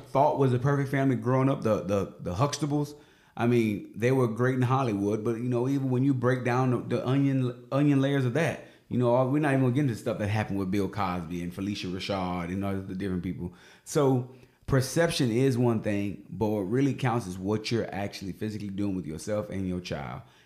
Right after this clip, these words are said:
And blended families can work when you go into it saying, "We are blended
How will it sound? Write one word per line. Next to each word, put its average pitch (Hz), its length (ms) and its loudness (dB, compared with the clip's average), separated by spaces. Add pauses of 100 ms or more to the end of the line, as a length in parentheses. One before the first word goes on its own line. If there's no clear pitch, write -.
(140)
And 92 320 -4 (120)
blended 123 400 2
families 123 420 0
can 120 360 0
work 117 400 -4
when 104 220 -2
you 101 140 0
go 107 260 0
into 113 300 0
it 95 100 -2
saying, 95 380 -2
"We 104 160 0
are 110 160 2
blended 110 600 -2